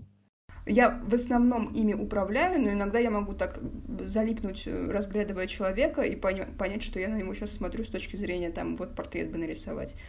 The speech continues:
А иногда я на него смотрю, э, типа, «Ой, какой красавчик», и там, или, или что-то такое. М, ну, как бы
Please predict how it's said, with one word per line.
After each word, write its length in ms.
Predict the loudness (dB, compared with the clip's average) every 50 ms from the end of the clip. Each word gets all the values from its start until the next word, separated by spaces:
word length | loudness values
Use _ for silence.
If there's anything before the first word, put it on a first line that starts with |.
| -14 -14 -14 -14 -10 -4
А 300 | -2 0 0 0 -2 -2 -2
иногда 340 | 0 0 0 2 2 2
я 120 | 2 4 2
на 60 | 2
него 160 | 2 0 0
смотрю, 360 | -2 -2 -4 -4 -2 -2 -2 0 -2 -2 -4 -6 -6 -8 -8 -8 -8 -8 -8 -8 -8
э, 40 | -8 -10
типа, 220 | -12 -10 -8 -6
«Ой, 340 | -4 -4 -4 -2 -4 -4 -4
какой 280 | -6 -8 -10 -12 -10 -10
красавчик», 540 | -8 -8 -8 -8 -8 -8 -8 -10 -10 -8 -8
и 40 |
там, 220 | -8 -8 -8 -8 -6
или, 220 | -8 -8 -8 -8 -8 -8 -8 -8 -8 -10 -10 -10 -12 -10 -8
или 160 | -8 -8 -8
что-то 260 | -8 -10 -10 -12 -10 -8
такое. 320 | -8 -8 -8 -10 -12 -12 -12 -14 -14 -12 -12 -12 -12 -12 -16 -18 -16 -14 -8
М, 380 | -4 -2 -2 -2 -2 -4 -6 -6 -2
ну, 400 | 0 2 4 4 4 2 2 0 -2
как 180 | -2 -4 -2
бы 400 | -4 -4 -2 -2 -2 -4 -6 -8